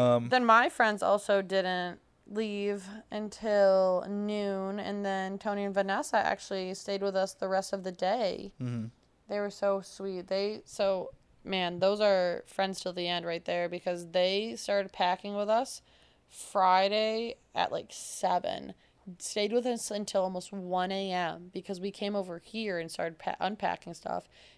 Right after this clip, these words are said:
Speaker 2: Came back the next day to help us move at, like, eleven, eleven thirty. Stayed with us literally all night, like, into almost two A. Oh, my God.
Speaker 1: The cat
Speaker 2: This
Speaker 1: moved
Speaker 2: cat,
Speaker 1: again.
Speaker 2: she's cuddling a cord.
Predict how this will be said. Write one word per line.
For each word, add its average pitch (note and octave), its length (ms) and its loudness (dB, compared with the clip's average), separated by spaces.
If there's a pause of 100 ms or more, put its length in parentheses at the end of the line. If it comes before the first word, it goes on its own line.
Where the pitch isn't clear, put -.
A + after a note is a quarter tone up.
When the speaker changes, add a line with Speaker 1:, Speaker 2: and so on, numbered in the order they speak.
Speaker 2:
Came C4 240 -2
back C4 260 4
the G#3+ 120 0
next F#3+ 520 -2
day G#3 360 2
to A#3 120 -8
help G3+ 240 -2
us G3 160 -2
move G3 400 -4
at, G3+ 220 -2
like, F3 180 -2 (460)
eleven, F3+ 420 0
eleven F3 300 -4
thirty. F3 460 -6 (260)
Stayed G#3+ 260 -2
with G#3+ 120 -2
us G#3 160 -2
literally A3+ 520 0 (340)
all F#3+ 260 6
night, E3 480 -4
like, F3 340 0 (420)
into - 640 -6
almost F#3 340 -2
two G#3+ 260 -4
A. F#3 300 2
Oh, - 60 -20 (240)
my - 60 -20 (100)
God. - 400 -20 (420)
Speaker 1:
The B2+ 80 -10
cat B2 220 -6
Speaker 2:
This A#2+ 100 -6
Speaker 1:
moved A#2 140 -8
Speaker 2:
cat, C#4 200 -2
Speaker 1:
again. A#2 60 -6
Speaker 2:
she's G3+ 140 -8
cuddling C#4+ 360 0
a G#3+ 60 -8
cord. G#3 480 -8